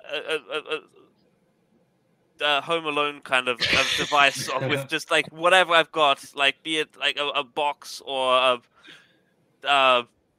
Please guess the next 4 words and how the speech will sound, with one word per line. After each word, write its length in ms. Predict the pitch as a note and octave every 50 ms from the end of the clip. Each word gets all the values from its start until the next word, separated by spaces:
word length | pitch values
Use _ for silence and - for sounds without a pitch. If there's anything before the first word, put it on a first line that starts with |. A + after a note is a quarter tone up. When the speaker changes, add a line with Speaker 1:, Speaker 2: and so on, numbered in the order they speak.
| _ _ _ _ _ _ _ _ _ _
Speaker 1:
several, 640 | - - - - F3 D#3+ D3+ D3 D3+ D3+ D3 D3
like, 400 | C3+ C3 B2+ B2+ - - - _ _ _ _ _ _ _ _ _ _ _ _ _
um, 680 | - C3+ C3+ C3 C3 C3 B2+ B2+ B2 B2 A#2+ A#2+ A#2+ A2+ _ _ _ -
like, 220 | C#3 C3 B2